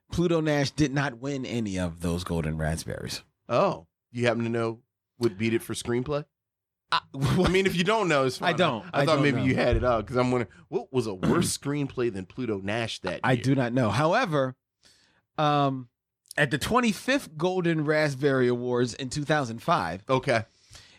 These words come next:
Speaker 1: it was nominated for the worst comedy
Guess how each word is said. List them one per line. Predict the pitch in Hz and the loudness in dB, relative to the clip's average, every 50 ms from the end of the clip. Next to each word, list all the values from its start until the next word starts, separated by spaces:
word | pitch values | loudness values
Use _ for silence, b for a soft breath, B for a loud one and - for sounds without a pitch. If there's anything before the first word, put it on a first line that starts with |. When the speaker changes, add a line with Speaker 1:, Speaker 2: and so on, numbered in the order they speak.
| B B - | B B -6
Speaker 1:
it | 165 165 156 | -4 -4 0
was | 165 156 127 | 0 0 0
nominated | 147 170 175 180 190 190 185 185 180 175 170 175 143 | 2 0 2 2 2 2 0 0 0 -2 -2 -4 -4
for | - - 160 160 | -2 0 0 2
the | 135 143 135 | 2 2 0
worst | 123 120 147 180 202 208 185 - - - _ _ - | 0 0 -2 -2 -2 -2 -4 -4 -8 -8 _ _ -8
comedy | - - - - 240 262 285 277 220 147 107 90 76 80 110 | -2 -2 0 0 2 2 2 2 2 0 -2 -4 -10 -14 -20